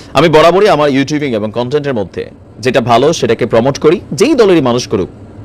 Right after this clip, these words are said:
যেই ধর্মেরই মানুষ করুক। যেটা খারাপ, সব খারাপ নিয়ে তো সমালোচনা করার সিস্টেম বাংলাদেশে নাই। তারপরে চেষ্টা করি যতটুকু ঘুরে পেঁচিয়ে বলা যায়,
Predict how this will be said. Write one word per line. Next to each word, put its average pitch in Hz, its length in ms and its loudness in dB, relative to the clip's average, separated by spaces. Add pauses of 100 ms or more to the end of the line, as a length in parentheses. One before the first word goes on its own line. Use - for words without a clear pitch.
যেই 123 120 4
ধর্মেরই 131 340 2
মানুষ 127 300 -2
করুক। 143 140 -4
যেটা 156 160 0
খারাপ, 139 320 2 (540)
সব - 240 0
খারাপ - 240 2
নিয়ে 156 120 0
তো 156 80 0
সমালোচনা 135 460 0
করার 135 200 0
সিস্টেম 127 380 -4
বাংলাদেশে 127 340 -2
নাই। 151 240 0 (400)
তারপরে 139 300 2
চেষ্টা 139 300 -2
করি 151 180 -4
যতটুকু 190 540 -2 (260)
ঘুরে 135 280 4
পেঁচিয়ে 131 280 -2
বলা 110 180 2
যায়, 147 220 2